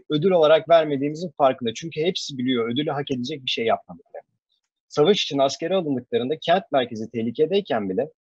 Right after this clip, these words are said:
kapıdan dışarı çıkmak istemediler. Bu çeşit hizmet bedavaya buğday verme, buğday hak ettirmez insana. İsyanda, karmaşada gösterdikleri cesareti savaşta göstermediler.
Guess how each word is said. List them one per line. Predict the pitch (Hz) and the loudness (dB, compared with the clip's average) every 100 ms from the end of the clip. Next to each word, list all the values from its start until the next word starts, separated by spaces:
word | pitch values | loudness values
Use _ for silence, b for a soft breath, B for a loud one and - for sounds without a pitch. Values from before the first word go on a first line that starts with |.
| - | -4
kapıdan | 139 156 170 180 | -4 2 2 4
dışarı | 170 170 170 | 0 -4 -6
çıkmak | - 180 - | -8 -8 -8
istemediler. | - - 139 107 90 85 _ _ _ _ - | -6 -2 0 0 -4 -8 _ _ _ _ -8
Bu | 185 | -2
çeşit | 196 190 185 | 0 -2 -4
hizmet | 156 165 190 - | -6 -4 -2 0
bedavaya | 160 165 160 170 165 | 4 6 4 2 -4
buğday | 147 156 170 175 | -6 2 4 6
verme, | 147 147 156 165 - _ _ _ 127 | 4 4 2 -4 -6 _ _ _ -18
buğday | 120 123 147 175 180 | -14 -4 4 6 6
hak | 156 143 147 | 4 0 -2
ettirmez | - - 151 165 | -4 -4 -4 -4
insana. | 117 104 92 85 82 _ _ _ - | -6 -6 -8 -8 -12 _ _ _ -8
İsyanda, | 139 - 160 156 175 202 | -8 0 2 4 2 2
karmaşada | 165 147 160 180 147 | 4 4 4 0 0
gösterdikleri | 147 127 131 156 151 147 175 170 | 0 0 0 2 0 0 -8 -4
cesareti | 165 139 151 151 170 | -4 -2 -2 -2 -6
savaşta | 160 139 135 175 | 0 0 0 -2
göstermediler. | 151 147 - 180 160 107 92 - | 0 0 0 0 -2 -6 -10 -14